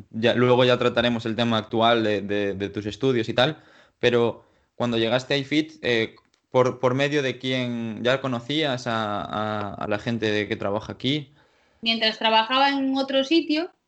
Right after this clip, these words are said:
Speaker 2: eh, empecé a, bueno,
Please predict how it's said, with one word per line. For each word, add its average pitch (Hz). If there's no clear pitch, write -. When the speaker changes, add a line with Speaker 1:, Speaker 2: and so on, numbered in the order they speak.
Speaker 2:
eh, 185
empecé 208
a, 190
bueno, 254